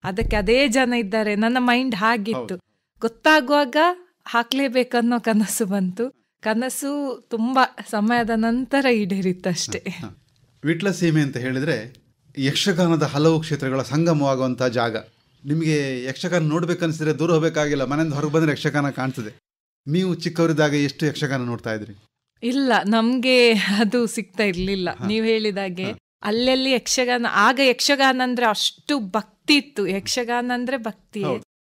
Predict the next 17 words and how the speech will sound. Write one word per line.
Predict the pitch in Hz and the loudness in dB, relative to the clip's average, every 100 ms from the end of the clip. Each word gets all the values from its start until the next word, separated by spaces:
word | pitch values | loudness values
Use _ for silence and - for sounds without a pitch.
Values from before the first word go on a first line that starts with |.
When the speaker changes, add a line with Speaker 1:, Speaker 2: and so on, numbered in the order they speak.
| - | 0
Speaker 1:
ಅದು | 220 208 269 269 247 233 226 208 175 | 0 2 0 2 2 2 4 2 0
ಎಲ್ಲಿಯಾದ್ರೂ | 233 226 247 247 220 240 233 | 2 2 4 4 2 0 0
ಜಾತ್ರೆ | 190 214 220 - 233 226 226 - | 2 2 0 -2 0 2 2 -2
ಸಮಾರಂಭಕ್ಕೆ | - 208 214 220 208 214 202 - 214 | -2 0 2 2 2 0 -2 -4 -2
Speaker 2:
ಹ್ಮ್. | 208 | -2
Speaker 1:
ಇದ್ರೆ | 185 185 247 | -2 0 0
Speaker 2:
ಹ್ಮ್. | 277 - 113 | -2 -6 -2
Speaker 1:
ದೇವಸ್ಥಾನದಲ್ಲಿ | 214 220 208 - 214 202 190 196 202 220 226 - | 0 0 -2 -2 -2 -2 -2 -2 0 0 -2 -4
ಆ | 202 202 | 0 2
ರಂಗಸ್ಥಳ | 196 202 196 - 208 190 | 2 0 -2 -4 -4 -4
ಕಟೀಲ್ | 185 214 190 240 233 214 | 0 0 2 2 4 4
ಮೇಳ | 208 202 190 | 4 2 0
ಬರ್ತಾ | 185 185 | -2 -2
Speaker 2:
ಹೌದು, | 196 | -2
Speaker 1:
ಇತ್ತು, | 180 175 214 | -4 -4 -2
Speaker 2:
ಹೌದು. | 233 | 0
Speaker 1:
ಮತ್ತೊಂದು | 208 - 220 220 | -2 0 0 0